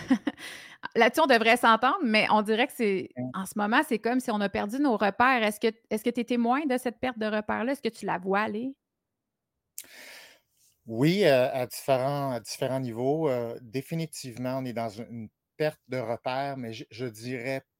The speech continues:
Speaker 2: plus que la perte de repères semble plus une conséquence du refus des balises auxquelles, euh, on a, qu'on a utilisées pour structurer notre société. Donc, on est plus en, en, en, en protestation des éléments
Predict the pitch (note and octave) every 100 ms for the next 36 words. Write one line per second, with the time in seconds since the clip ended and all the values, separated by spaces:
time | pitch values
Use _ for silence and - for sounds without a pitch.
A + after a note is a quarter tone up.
0 | _ - D#3+ E3 F3 - C3+ A#2+ - D#3+
1 | D3+ C3 B2 C#3 C#3+ C3+ _ _ _ _
2 | _ - - B2+ - D3+ D3 - C#3 -
3 | B2 C3+ C#3 B2 B2 A#2 A2 B2 A2+ D3+
4 | - - D#3 B2 A#2+ G#2+ B2 A#2+ B2 A#2+
5 | A2 G#2+ - _ _ _ - B2 - C#3
6 | B2+ B2+ C3 A#2+ _ _ _ _ _ -
7 | A2+ A2 - A2+ A2+ A#2 - E2+ - -
8 | F#2+ _ C#3 B2+ C3 - B2 A2 C#3 A2+
9 | - - A2 - B2 B2+ A#2+ A#2+ - B2
10 | - A#2 - A2+ _ _ A2+ A2+ _ _
11 | _ _ - A#2+ A#2 A2+ - D3 - A#2
12 | - A2+ G#2+ A#2 A2+ G#2 A2+ G#2+ - D3
13 | - D#3+ D3+ - C3+ B2 - C3 B2+ D3+
14 | C3+ A2 G#2 C3+ C3+ A2 C#3+ D3 B2+ A#2
15 | B2 D3